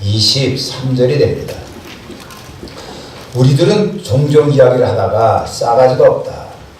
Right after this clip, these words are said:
이런 이야기를 하기도 하고, 또한 말을 듣기도 합니다. 싸가지라고 하는 말은 싹 수가 없다 이런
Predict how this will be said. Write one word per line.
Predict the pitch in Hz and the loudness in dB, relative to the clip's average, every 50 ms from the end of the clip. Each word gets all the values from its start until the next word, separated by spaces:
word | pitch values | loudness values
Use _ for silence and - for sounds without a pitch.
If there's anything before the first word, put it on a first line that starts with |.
| - - - | -20 -16 -10
이런 | - 95 92 87 | -8 -8 -6 -4
이야기를 | 92 - - - - - - | -4 -4 -2 -2 -4 -4 -4
하기도 | - - 104 110 110 110 - | -6 -6 -6 -2 0 0 2
하고, | - - - - - 247 - - - - - - - - - - - - - | 2 2 2 2 2 2 2 2 -2 -8 -12 -14 -18 -20 -20 -20 -20 -10 0
또한 | 127 117 104 - 107 107 - - - - - | 2 2 4 4 2 0 0 -4 -8 -12 -12
말을 | - - - - 95 90 - - - - - - - - - | -10 -6 -4 -2 -2 -2 -2 -2 -8 -10 -14 -16 -18 -10 -10
듣기도 | 101 - - 110 98 - | -10 -8 -6 -2 -2 -2
합니다. | 92 92 101 107 101 - - - - - - - - - - - - - - - - - - - - - - - | 0 0 -2 -4 -4 -6 -8 -12 -14 -18 -20 -20 -20 -20 -20 -20 -20 -20 -20 -18 -18 -18 -18 -18 -20 -20 -16 -10
싸가지라고 | - - - 254 254 - - - - - - - 254 254 - | -6 0 2 4 4 6 6 4 4 6 8 8 8 8 6
하는 | - - 156 143 143 | 4 4 0 -2 -2
말은 | - - - - 508 - - - - - - | -2 -2 0 2 2 2 0 -2 -6 -8 -12
싹 | - - - - - - - | -12 -8 -6 -6 -6 -6 -8
수가 | - - - - 151 131 | -8 -10 -4 2 4 4
없다 | - - - - 131 113 98 90 - 92 - - 110 | 4 2 -2 -4 -4 -4 -4 -6 -10 -12 -16 -14 -10
이런 | 113 104 117 113 101 92 90 | -2 0 2 2 2 0 -2